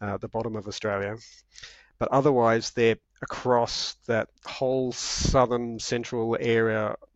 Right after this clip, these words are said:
uh, and anything that is within, <laughs> within their range is, is vulnerable. But it is just very true that the eastern barred bandicoot is just so fundamentally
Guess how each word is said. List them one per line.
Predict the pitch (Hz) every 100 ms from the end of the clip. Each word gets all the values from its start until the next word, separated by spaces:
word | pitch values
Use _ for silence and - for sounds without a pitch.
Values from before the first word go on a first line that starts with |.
| _ 185
uh, | 113 110 110
and | 127 113 113 110 - - -
anything | 156 135 131 123 110 107
that | 107 101 - _
is | 120 110 107 -
within, | 123 113 143 143 -
<laughs> | - 139
within | 131 127 120
their | 117 117
range | 120 113 107 107 -
is, | 107 104 101 -
is | 110
vulnerable. | 107 104 110 110 101 95 - - - - - -
But | 120 117 - -
it | 131
is | 139 147 - - _ _ _ - _ _
just | - 135
very | - 143 139
true | - 117
that | 110 107
the | 113 113
eastern | 135 135 113
barred | 107 104
bandicoot | 107 107 104 113 110
is | 113
just | - 110
so | - 120
fundamentally | - 117 110 113 107 107 117 104 98 98